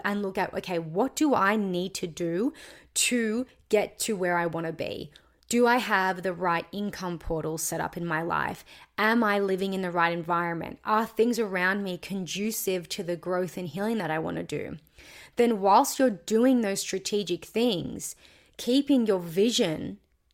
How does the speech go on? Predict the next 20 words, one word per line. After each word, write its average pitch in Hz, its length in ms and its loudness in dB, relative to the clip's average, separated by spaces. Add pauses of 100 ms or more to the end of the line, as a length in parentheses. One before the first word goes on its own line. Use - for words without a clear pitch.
(480)
keeping 254 460 2
your 185 140 2
goals, 185 560 2
keeping 226 380 -2
your 208 100 -2
dreams 208 440 -4
and 202 100 -4
desires 180 680 0
top - 380 0
of 233 140 0
mind 196 680 0 (720)
so 214 340 2
that 208 480 2 (120)
you 202 340 -2
can 180 540 -2 (220)
continuously 262 1000 2
work 170 320 -4
to - 120 -8
achieve 233 380 0
them. 160 340 -6